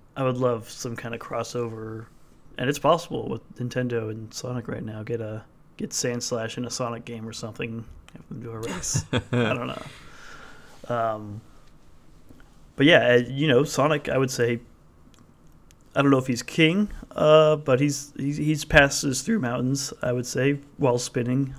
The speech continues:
Speaker 1: Um, I've, I've certainly done it while playing a Sonic game. Um,
Speaker 2: Sonic passes through mountains?
Speaker 1: Yeah, he'll, he'll, you know, charge up a spin dash and then just kinda, like, drill through,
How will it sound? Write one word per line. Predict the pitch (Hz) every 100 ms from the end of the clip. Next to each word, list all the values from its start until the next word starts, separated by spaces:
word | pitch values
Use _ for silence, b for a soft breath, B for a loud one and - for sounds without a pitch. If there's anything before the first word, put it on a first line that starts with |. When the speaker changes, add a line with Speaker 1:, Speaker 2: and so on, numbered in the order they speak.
| -
Speaker 1:
Um, | 123 117
I've, | 127 139 -
I've | 135
certainly | - 139 123
done | 117 202
it | -
while | 120
playing | - 120
a | 113
Sonic | 127 117 117
game. | 127 120 135 131 B B B B B B B B -
Um, | 123 113 110 107 107 104 - - -
Speaker 2:
Sonic | - 120 117 117
passes | 120 110 113 123
through | - 104
mountains? | 92 95 120 170 190 156 - B B
Speaker 1:
Yeah, | - 202 143
he'll, | 156 143
he'll, | 135 160 151 143
you | 160
know, | 135
charge | 123 139 135
up | 131
a |
spin | 120 - 127
dash | 127 131
and | 120
then | 120
just | 117 -
kinda, | 123
like, | 117 -
drill | - 123 120 120
through, | - 123 120 117 117